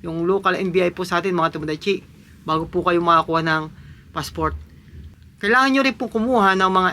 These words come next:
S D S D, P S C R B, Crowd and Crisis Management, mga Tomodachi. Ilan lamang po yan sa mga dokumento o mga training certificates na kailangan nyo i-provide.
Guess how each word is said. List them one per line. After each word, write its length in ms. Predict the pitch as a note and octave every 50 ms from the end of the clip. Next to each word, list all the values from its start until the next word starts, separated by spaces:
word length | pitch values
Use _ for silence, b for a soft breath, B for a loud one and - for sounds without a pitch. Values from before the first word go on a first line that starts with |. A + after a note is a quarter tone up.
| - -
S 140 | G#3 F#3+ F#3
D 80 | - F#3 G3+ F#3+
S 100 | E3+ - F#3
D, 240 | A3 A#3+ A#3+ G#3+ b b b b b - -
P 80 | F#3+ F#3+
S 160 | F3+ F3 -
C 80 | -
R 160 | F#3+ F3 F3 F3
B, 320 | D#3+ F#3+ A3+ A#3 A3+ G#3 G3+ - - - - - - - - -
Crowd 240 | - G3+ G3+ G3+ F#3+ F#3+
and 160 | F#3 F3+ F3+
Crisis 560 | - A3+ A3+ G#3+ G#3 - G#3 G#3 G3 F#3+ - - -
Management, 560 | - E3+ E3+ E3+ E3 - - G#3 G#3+ G3+ G3
mga 160 | F#3 E3+ E3 D#3+ D3
Tomodachi. 560 | E3 D#3 D3+ D3+ D3 - - F#3+ F#3+ - - - - _ _ - - - - - -
Ilan 240 | G#3 B3 C4+ C#4 C#4
lamang 320 | C4+ C4+ C4 C#4 C4+ -
po 80 | B3 A#3+
yan 160 | B3 B3+ A#3+
sa 160 | G#3+ A3 G#3
mga 220 | G#3 G#3 G#3 G3+ G3+ G3+ G3+ G3 G3+ G3+ G3 G3 G3 F#3+ F#3+ F#3+ F#3 F#3+ F#3 F3+ F3+
dokumento 480 | E3 F3+ F3+ F#3 G3 A3+ A#3 G#3 -
o 80 | F3+ E3+
mga 560 | E3+ E3+ E3+ E3+ F3 E3+ E3+ E3 D#3+ E3 F3 b b b b b b b b _ -
training 240 | G3+ G#3 G#3 G#3 G3+
certificates 720 | - F3 D#3+ - A3 A3 - A#3+ G3+ - F#3+ F#3 F#3 -
na 400 | F#3 F3+ E3+ E3 E3 E3 E3 -
kailangan 400 | - F3+ F3 F#3 G3+ G#3 G#3 G3+
nyo 80 | G3+ G#3
i-provide. 560 | G#3+ G#3+ G#3+ A#3 B3 G3+ G3 F3 E3+ E3+